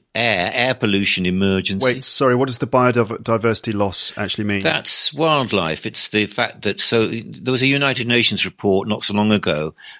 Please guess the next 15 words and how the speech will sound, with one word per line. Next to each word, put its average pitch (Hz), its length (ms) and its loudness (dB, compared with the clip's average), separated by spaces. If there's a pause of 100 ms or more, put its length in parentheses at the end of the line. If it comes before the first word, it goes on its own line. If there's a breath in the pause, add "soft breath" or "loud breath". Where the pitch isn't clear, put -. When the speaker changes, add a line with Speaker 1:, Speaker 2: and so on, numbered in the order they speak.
Speaker 1:
which - 460 -2
was 95 260 -2
very 98 240 2
well 92 180 0
researched, 85 600 0
which, - 400 -12
which 107 260 -6
talked 123 260 -2
about 117 300 0
the 113 60 -4
number 120 260 0
of 107 100 -2
species 92 600 0
we're 101 120 2
losing 95 600 0